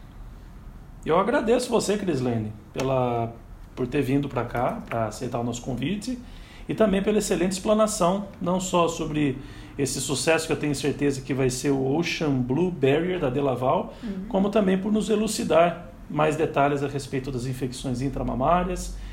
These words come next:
Speaker 1: o impacto na qualidade do leite, que é causada pela mastite. Crislaine,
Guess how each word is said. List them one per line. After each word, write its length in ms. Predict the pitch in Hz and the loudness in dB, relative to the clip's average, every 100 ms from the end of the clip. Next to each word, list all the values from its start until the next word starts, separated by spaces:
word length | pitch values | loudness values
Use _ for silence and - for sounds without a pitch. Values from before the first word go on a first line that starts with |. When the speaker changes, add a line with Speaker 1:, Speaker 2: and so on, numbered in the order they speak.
| - - | -8 -2
Speaker 1:
o 60 | |
impacto 420 | 127 127 135 131 | 0 4 2 2
na 80 | 131 | -4
qualidade 480 | 120 127 127 123 120 | -2 -2 -2 -2 -4
do 100 | 117 | -2
leite, 680 | 117 151 180 180 175 175 175 - - | 0 2 0 -2 -2 -2 -4 -8 -12
que 140 | - 123 | -2 0
é 260 | 123 139 - - - - | 2 0 -4 -16 -18 -2
causada 360 | 139 117 120 | 0 2 0
pela 200 | 131 123 | 0 0
mastite. 560 | 127 147 - 113 - - - - - - - | 0 -2 -4 -6 -6 -12 -16 -18 -20 -20 -6
Crislaine, 540 | - 226 269 196 127 | 2 6 8 6 2